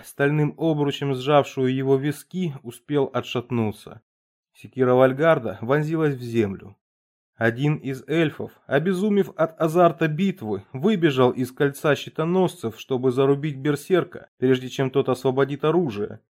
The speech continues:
Илрид ударом палицы перешиб ему шею. Вальгард вырвал секиру и обрушил ее на эльфов внутри кольца.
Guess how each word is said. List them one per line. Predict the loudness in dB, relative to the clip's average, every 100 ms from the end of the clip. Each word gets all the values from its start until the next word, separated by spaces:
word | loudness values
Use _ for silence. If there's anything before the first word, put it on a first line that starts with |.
| _ _ _ _
Илрид | -2 2 4 2 0 -6 _ -4
ударом | 0 4 6 4 4
палицы | 4 4 2 -2 -2
перешиб | 0 0 -2 -6 -4
ему | -2 -2 -2
шею. | -2 0 0 -2 -8 _ _ _ _ _
Вальгард | 4 6 6 6 6 6 2
вырвал | 0 4 2 2
секиру | -4 -8 0 2 2 0
и | 0
обрушил | 0 4 2 2 0
ее | 0 2 2
на | 2 0 0
эльфов | 0 0 0 -2 -4
внутри | -4 -2 -2 -2 -4
кольца. | 0 0 0 -6 -12 -12